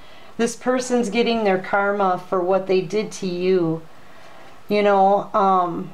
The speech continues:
they wanna take this new journey, but they, I feel like they're drowning in their emotions now. They're drowning in tr-, look, they're all beat up. This journey just has them exhausted and drowning in their emotions.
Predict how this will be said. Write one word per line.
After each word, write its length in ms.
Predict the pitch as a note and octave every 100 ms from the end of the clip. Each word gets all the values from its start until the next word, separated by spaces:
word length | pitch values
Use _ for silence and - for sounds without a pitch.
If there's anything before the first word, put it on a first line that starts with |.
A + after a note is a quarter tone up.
| -
they 160 | G3 G#3
wanna 360 | G#3 G#3+ A3 G#3+
take 320 | A3 A3 A3
this 240 | G#3 G3+
new 240 | G#3 G#3 G3+
journey, 580 | G3 F#3+ G#3+ C4 G#3
but 520 | E3+ F#3+ F#3 F3+ F3+ -
they, 300 | - G3 F#3
I 160 | G3 G3+
feel 260 | - G#3+
like 180 | G3+ G3
they're 120 | G3+
drowning 540 | F#3+ F#3 F#3+ G3+ A3 G3
in 140 | F#3+
their 180 | F#3 F3+
emotions 720 | F3+ F3+ A#3+ B3 F#3+ F3 E3
now. 280 | F3+ F3+ F#3
They're 160 | F#3+ F#3
drowning 580 | D#3+ F#3 F#3+ G#3+ G#3
in 100 | F3
tr-, 180 | - - - - - -
look, 200 | A3 A#3+
they're 180 | G#3+ F#3+
all 340 | F#3+ G#3+ B3
beat 240 | G#3 G3 F3+
up. 360 | G3 - -
This 220 | F#3+ G3+
journey 540 | - D#3+ G3 A3 C4 G3
just 300 | E3+ F#3 F3
has 280 | F#3+ F#3 F#3
them 180 | F#3
exhausted 640 | F3 D#3+ F3+ F3 A3 - G3+
and 160 | E3+
drowning 540 | E3 E3+ F#3 F3+ E3+ E3
in 140 | D#3
their 160 | D3+ D#3
emotions. 800 | D#3+ D3 D3+ - - - -